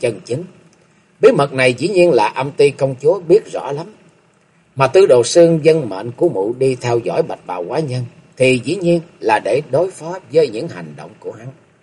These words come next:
Tam Đường nghĩ thầm, mình sắp vĩnh biệt giang hồ thì còn dấn thân vào chỗ nguy hiểm này làm chi nữa? Công lực của mình hiện nay liệu có đối phó nổi với Âm Ti công chúa không? Nghĩ vậy cho nên chàng liền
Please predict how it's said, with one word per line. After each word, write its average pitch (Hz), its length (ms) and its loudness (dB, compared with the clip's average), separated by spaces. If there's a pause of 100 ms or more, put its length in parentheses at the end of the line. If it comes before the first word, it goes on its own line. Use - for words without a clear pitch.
(1160)
Tam 135 160 0
Đường 95 260 0
nghĩ 92 220 -6
thầm, 76 180 -14 (1400)
mình 120 140 0
sắp 170 260 0
vĩnh 131 220 0
biệt 117 160 4 (100)
giang 127 200 0
hồ 95 320 -6
thì 95 100 -12
còn 95 400 -8
dấn 185 160 -2
thân 131 240 -4
vào 87 240 -6
chỗ 135 180 0
nguy 135 140 -2
hiểm 117 280 -8
này 90 160 -6
làm 82 260 -8 (100)
chi 120 180 -8
nữa? 73 160 -16 (760)
Công 170 140 4
lực 127 180 2
của 220 160 8
mình 117 180 0
hiện 135 260 -2
nay 143 240 2
liệu 107 240 2
có 175 160 -4
đối 202 180 4
phó 196 240 -6
nổi 117 280 -6 (100)
với 131 320 -2
Âm 117 160 -6
Ti 113 180 -4
công 110 320 -8
chúa 151 140 0
không? 120 220 -10 (1000)
Nghĩ 175 200 4
vậy 135 200 4
cho 170 100 6
nên 160 280 2
chàng 110 260 0
liền 104 240 0